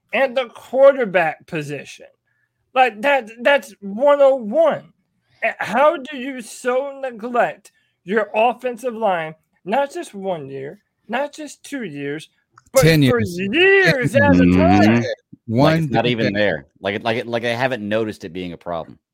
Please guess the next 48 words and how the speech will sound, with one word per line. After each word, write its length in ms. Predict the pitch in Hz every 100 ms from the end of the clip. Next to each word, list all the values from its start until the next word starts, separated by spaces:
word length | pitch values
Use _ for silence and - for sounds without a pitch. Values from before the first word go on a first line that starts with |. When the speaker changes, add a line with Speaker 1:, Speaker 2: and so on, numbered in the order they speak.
| _
Speaker 3:
It's 160 | - 190
Speaker 1:
Like, 180 | 196 196
Speaker 3:
ins- 80 |
Speaker 1:
at, 240 | 214 226 226
at 120 | 233
a 20 |
Speaker 2:
And 80 | 208
it's 40 | 160
Speaker 1:
certain 260 | 571 320 262
Speaker 2:
too 120 | 190
Speaker 1:
point 120 | 180
Speaker 2:
little, 260 | 185 180 175
too 200 | - 170
late. 380 | 156 156 127 107
Every 360 | 151 156 180
time, 360 | 165 175 165 147
man. 220 | 147 143 139
And 220 | 131 127
look, 160 | 151 151
look, 260 | 135 135 82
Gettleman 580 | 98 117 156 156 156 -
fucked 400 | 135 127 - 117
us 200 | 104 107
on 200 | 98 98
this. 360 | 92 87 - -
As 180 | 107 110
Gettleman 720 | 117 139 156 151 139 117 95 _ _ -
talked 480 | - 107 135 - 135
a 60 |
big 320 | 127 139 127
talk 480 | - 117 104 95 - _ _ _ -
and 180 | 110 107
didn't 320 | 131 131 107
walk 420 | 107 117 113 -
his 200 | 107 98
talk. 540 | - 107 98 80 - _ _ _ _ _ _ _
And 180 | 117 113
he 160 | 120 147
was 160 | 151
the 100 | 143
one 320 | 147 139 139 131
that 200 | 113 104
reacted 600 | 113 110 120 120 127 110
to 100 | 80
everything. 460 | 107 101 90 92 95
He 100 | 92
said, 320 | 110 101 92
"Use 600 | 101 127 147 151 135